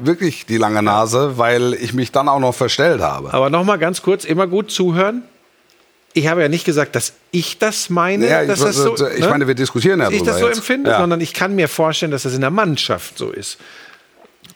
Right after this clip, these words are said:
Speaker 2: Weißt du? Und eine Mannschaft ist eben nicht nur du, nicht nur ich,
Speaker 1: Ja.
Speaker 2: Wir haben, wir, natürlich sag ich auch, ey, der soll meinetwegen, kann der, äh, jeden Morgen in Boxer-, im Sommer in Boxershorts, auf Flipflops, kann der da hinrollen, auf dem Longboard, kann sich dann seinen Trainingsanzug auf dem Trainingsgelände anziehen und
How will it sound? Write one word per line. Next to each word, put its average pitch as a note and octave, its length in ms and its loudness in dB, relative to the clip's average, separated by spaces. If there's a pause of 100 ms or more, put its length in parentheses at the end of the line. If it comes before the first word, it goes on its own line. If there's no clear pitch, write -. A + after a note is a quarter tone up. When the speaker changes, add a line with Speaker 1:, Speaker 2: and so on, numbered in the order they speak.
(100)
Speaker 2:
Weißt B2+ 240 0
du? G#3 80 4
Und F#3 100 0
eine F3 60 4
Mannschaft G3+ 380 0
ist G3+ 140 0
eben F#3 180 2
nicht G3+ 180 0
nur G#3+ 160 2
du, B3+ 240 0
nicht A3 200 0
nur G3 160 2
ich, A3+ 320 0
Speaker 1:
Ja. F#2+ 260 0 (260)
Speaker 2:
Wir F3 260 0
haben, G3+ 280 -2
wir, G3+ 220 2
natürlich D3+ 380 0
sag C#3+ 140 0
ich C#3+ 140 -2
auch, B2+ 120 -2
ey, C#3 120 0
der C3 140 0
soll D#3 140 2
meinetwegen, E3 540 0
kann E3 180 0
der, D#3 240 2
äh, D3 180 2 (240)
jeden E3 340 2
Morgen E3 240 2
in D3 140 0
Boxer-, F#3+ 320 0
im D3+ 100 -2
Sommer F#3 240 2
in C#3+ 100 0
Boxershorts, G3+ 560 0
auf F3 200 0
Flipflops, B3 560 0 (240)
kann G3 140 0
der F#3+ 80 2
da F3+ 80 2
hinrollen, A3 500 2
auf F3+ 120 0
dem D#3+ 100 0
Longboard, G#3 440 2
kann G#3 160 0
sich F#3+ 140 -2
dann F#3 280 0
seinen D#3+ 180 2
Trainingsanzug G#3 600 0
auf F3 60 0
dem D3+ 120 0
Trainingsgelände G#3 560 0
anziehen G#3+ 300 -2
und F#3+ 100 -6